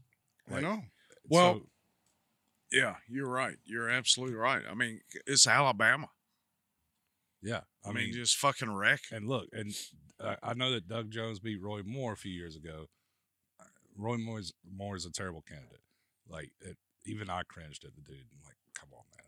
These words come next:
Speaker 2: Like, this is bad." <laughs>
Speaker 1: And the whole thing was completely
Speaker 3: Well,
Speaker 1: wrong.
Speaker 2: Well, the big story, but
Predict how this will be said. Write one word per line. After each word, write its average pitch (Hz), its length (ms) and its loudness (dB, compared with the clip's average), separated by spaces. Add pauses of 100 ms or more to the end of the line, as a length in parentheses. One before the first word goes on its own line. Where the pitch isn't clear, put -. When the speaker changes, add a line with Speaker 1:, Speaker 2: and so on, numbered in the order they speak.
(120)
Speaker 2:
Like, - 140 -20
this 71 120 -16
is - 160 -16
bad." - 560 -14
<laughs> - 240 -10
Speaker 1:
And 156 80 0
the 151 80 6
whole 165 160 0
thing 147 260 0
was 120 120 -4
completely 117 460 -10
Speaker 3:
Well, 151 180 6
Speaker 1:
wrong. 165 40 6
Speaker 2:
Well, 143 220 8
the 127 160 4
big 156 240 2
story, 98 360 -2
but 95 260 -4